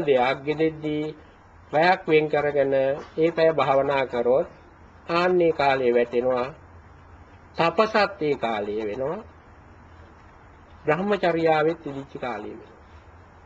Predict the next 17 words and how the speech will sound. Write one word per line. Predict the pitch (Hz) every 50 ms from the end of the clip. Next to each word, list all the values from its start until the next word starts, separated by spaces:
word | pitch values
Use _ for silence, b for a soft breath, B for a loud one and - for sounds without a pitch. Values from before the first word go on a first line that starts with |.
| - - - - - - - - - - - - - - - - - 165
තේරුණා | 165 160 156 156 156
නේද? | 165 160 160 190 214 - - - - - - - - -
ආර්ය | 160 143 143 151 160 160
විනයේ | 160 156 156 156 160 156 151
බ්‍රහ්මචර්යාවෙත් | 135 127 123 139 135 131 - 139 139 139 147 147 139 143 147 147 143 -
තියෙනවා. | - 156 160 175 202 233 277 - - - - - - - - - - - - - - -
එතන | - 160 - 180 175 202 269 339 - - - - - - - - - - - - -
තපසක් | - 165 151 - 165 156 160 143 123 -
තියෙනවා. | - 127 135 131 143 143 135
මංගල | 135 135 143 151 147 151
කාරණා | 147 151 147 151 151 160 170 196 254 302 - - - - - - - - - - - - - - - -
තිස් | - - 185 185 - -
දෙකක් | - 139 139 147 147 - 190 196 196
සම්පූර්ණ | - - 165 151 143 147 143 - 139 135 139 143 143
වෙනවා. | 131 110 95 - - - - - - - - - - - - - - - - - - - - - - - - - - - - - - - - - - - - - - - - - - - - - - - - - - - - - - - - - - - -
එතකොට | - 147 147 180 180 175
දැන් | 175 185 196